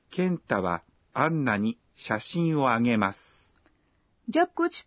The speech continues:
Speaker 2: पाने वाला वाक्य का कर्ता हो, तो क्रिया
Speaker 1: मोराइमासु
Speaker 2: यानी मिलना का इस्तेमाल होता है और देने वाले के साथ कारक
Speaker 1: नी
Speaker 2: लगता है। अगर अन्ना को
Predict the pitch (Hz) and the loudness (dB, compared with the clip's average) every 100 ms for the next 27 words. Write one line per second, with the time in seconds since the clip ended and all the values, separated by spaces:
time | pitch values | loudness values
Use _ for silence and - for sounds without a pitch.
0 | - 220 214 339 320 220 214 277 262 185 | 0 2 4 0 0 -2 0 -2 -2 -4
1 | 185 196 202 285 269 180 - 170 180 240 | -4 -8 -2 -2 -2 -6 -4 -6 -4 -8
2 | - _ _ _ - 240 - 277 202 269 | -10 _ _ _ -2 -2 0 0 0 -2
3 | _ _ _ _ _ - 107 120 127 120 | _ _ _ _ _ -6 0 2 2 2
4 | 107 101 - - - - - 226 233 294 | 0 -2 -6 -20 -20 -14 0 2 4 2
5 | 311 - 208 233 254 339 - 214 330 233 | -2 -4 0 2 4 4 0 -4 -4 -6
6 | - 202 190 170 180 170 151 190 - _ | -6 -4 -2 -4 -6 -8 -6 -8 -12 _
7 | _ _ _ _ - 220 196 220 226 311 | _ _ _ _ -2 -2 2 2 4 2
8 | 294 202 190 185 190 - 185 254 - - | 2 0 -2 -6 -6 -2 0 -2 -4 -20
9 | _ - 180 170 285 - - _ _ _ | _ -2 -2 -2 -6 -8 -20 _ _ _
10 | _ - 120 131 - _ _ 220 196 - | _ -4 0 0 -2 _ _ -6 -6 -4
11 | 165 170 - _ _ _ _ _ _ _ | -8 -8 -16 _ _ _ _ _ _ _
12 | _ _ - 240 302 311 - 202 233 302 | _ _ 2 4 4 2 2 2 4 2
13 | 302 285 349 | 0 -4 -4